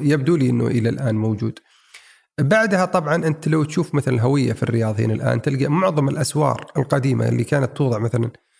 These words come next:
حوائط لأراضي معينة، الملك لفلان أو فلان، تلقاها مرصوصة في الحجر،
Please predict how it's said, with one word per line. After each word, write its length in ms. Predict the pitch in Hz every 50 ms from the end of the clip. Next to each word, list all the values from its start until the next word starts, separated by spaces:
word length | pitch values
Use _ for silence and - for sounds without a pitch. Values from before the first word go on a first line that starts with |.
| _ _ _ _
حوائط 680 | - - 131 139 139 127 - - 139 135 - - - - -
لأراضي 560 | 131 120 123 131 135 123 127 123 117 113 120
معينة، 800 | 110 107 104 113 123 117 117 117 123 143 151 143 - - - - _ _ _ _ _ _ _ _ _ _ _ _ -
الملك 540 | 131 123 127 135 123 135 151 135 - - -
لفلان 440 | 117 113 - 117 113 117 117 117 -
أو 120 | 143 120
فلان، 360 | 104 - - 117 113 127 135 -
تلقاها 380 | 135 127 123 151 143 139 147 143 139 127 131 123 - - -
مرصوصة 480 | 151 135 139 143 - 170 160 - -
في 80 | - -
الحجر، 440 | 113 - - 120 110 - - -